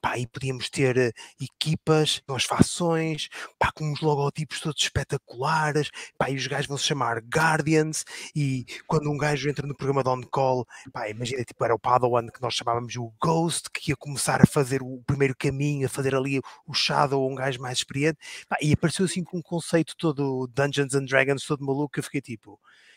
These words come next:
"Epá, ok, este gajo tomou qualquer cena e tá completamente doido." Ma-, mas a verdade é que era uma hora bastante normal do dia e ele nem sequer consome álcool, porta-, ou seja, eu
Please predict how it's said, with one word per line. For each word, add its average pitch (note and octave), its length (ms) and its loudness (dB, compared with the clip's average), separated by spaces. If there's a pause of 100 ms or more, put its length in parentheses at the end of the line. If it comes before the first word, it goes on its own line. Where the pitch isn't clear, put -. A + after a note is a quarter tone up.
(180)
"Epá, - 300 8
ok, F#2 300 -14
este - 160 -4
gajo G2+ 200 -10
tomou A#2 160 -14
qualquer A2+ 300 -10
cena A#2 200 -8
e - 40 -12
tá A#2 120 -10
completamente A#2+ 460 -6
doido." B2+ 260 2 (520)
Ma-, E3 120 2
mas D#3+ 160 12
a E3+ 60 12
verdade D#3 280 6
é E3 40 10
que - 100 2
era E3+ 100 10
uma D#3 180 6
hora B2+ 160 6
bastante C3 340 -2
normal A2 480 0 (520)
do C3+ 80 -8
dia B2+ 400 2
e D3 140 4
ele D3+ 140 6
nem D#3 80 4
sequer - 180 0
consome D#3 400 0
álcool, B2+ 320 0
porta-, - 380 -10
ou A2 100 -4
seja, A#2 200 0
eu A2+ 80 -4